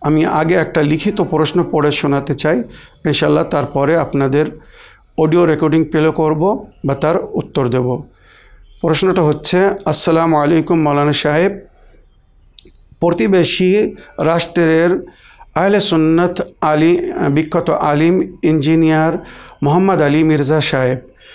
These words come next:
বলেন, শিয়াদের আকিদায়ে ইমামাত যদি ইসলামের বুনিয়াদি আকিদা হতো, তাহলে, তাহলে সে এটাকে,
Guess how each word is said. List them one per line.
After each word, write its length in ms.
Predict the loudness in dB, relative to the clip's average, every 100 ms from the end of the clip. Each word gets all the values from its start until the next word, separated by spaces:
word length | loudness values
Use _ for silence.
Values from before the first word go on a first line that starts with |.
| -10 -2
বলেন, 420 | 0 2 2 0
শিয়াদের 840 | 0 -2 0 2 2 2 2 0 -6 -16 -20 -20 -20 _ _ -4
আকিদায়ে 640 | -4 0 2 2 2 2 2
ইমামাত 520 | 2 2 2 2 0
যদি 560 | 0 0 2 2 0 0
ইসলামের 540 | -2 0 2 2 2
বুনিয়াদি 580 | 2 2 2 2 2 0
আকিদা 460 | 0 -2 0 0 2
হতো, 520 | 0 0 0 0 -2 -12 -20 _ -2
তাহলে, 640 | 0 2 2 2 0 -2 -10 -20 _ _ _ _ _ -20 _ _ -20 _ _ _ _
তাহলে 600 | -2 2 2 2 2 0 -6 -18 -20 -20 -20 _ -12
সে 420 | -4 0 2 2
এটাকে, 640 | 0 2 0 2 2 0